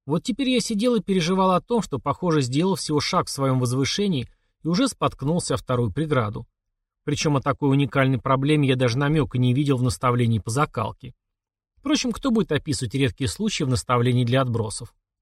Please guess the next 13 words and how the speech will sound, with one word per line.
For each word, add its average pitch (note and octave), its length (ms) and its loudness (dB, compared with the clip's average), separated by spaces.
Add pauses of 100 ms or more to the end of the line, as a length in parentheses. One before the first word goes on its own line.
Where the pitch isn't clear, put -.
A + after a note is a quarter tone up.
(100)
Вероятно, C#3 440 2
есть C#3+ 240 0
миллионы D3 460 2
практикующих, - 720 -4
которые C3+ 340 -2
подняли C#3 420 0
вес, D3+ 320 0
но B2+ 80 0
в C3 80 2
итоге C#3 260 0
не C#3 120 2
сдали C3+ 340 2
экзамен, B2 460 0